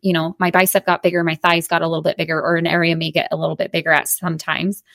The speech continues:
That's not bad if we're seeing changes happen, because oftentimes, even if you get a little bit bigger in certain areas, that could just be a sign that you're actually getting more muscle put on.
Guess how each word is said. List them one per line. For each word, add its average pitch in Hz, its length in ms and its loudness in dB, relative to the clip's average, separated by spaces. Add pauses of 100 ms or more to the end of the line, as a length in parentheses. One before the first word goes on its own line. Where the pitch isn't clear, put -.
(420)
That's 214 240 0
not 214 540 4
bad 180 340 4
if 180 140 0 (140)
we're 170 160 2
seeing 175 440 0
changes 165 560 -4
happen, - 600 -4 (320)
because 214 180 4
oftentimes, 220 680 2
even 202 240 2
if 202 140 -2
you 196 80 0
get 175 380 0
a 180 60 -2
little 175 180 2
bit 170 200 -4
bigger 190 320 2
in 196 160 2
certain 202 360 0
areas, 208 480 2
that 180 280 0
could 233 240 -4
just 277 220 -2
be 240 80 -2
a 247 60 0
sign 202 260 2
that 202 140 -2
you're 175 260 -2
actually 170 340 -2
getting 175 240 -2
more 165 140 -2
muscle 151 340 -4
put - 200 -10
on. - 240 -4